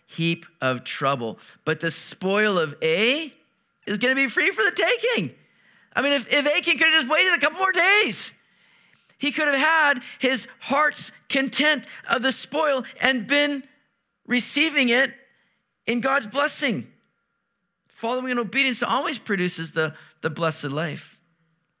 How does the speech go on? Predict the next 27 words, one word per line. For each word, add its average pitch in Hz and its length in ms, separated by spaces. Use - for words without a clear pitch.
But 139 100
he 131 220
went 139 220
against 120 340
God, - 240
and 123 120
he 120 100
did 147 280
his 131 240
own 131 240
thing. 92 320
And 123 140
yet 135 200
God 143 200
had 135 140
something 127 380
so 147 380
special 170 420
for 135 200
all 147 160
of 143 80
Israel 123 420
if 123 200
they 127 140
had 120 180
just 147 400
waited 165 580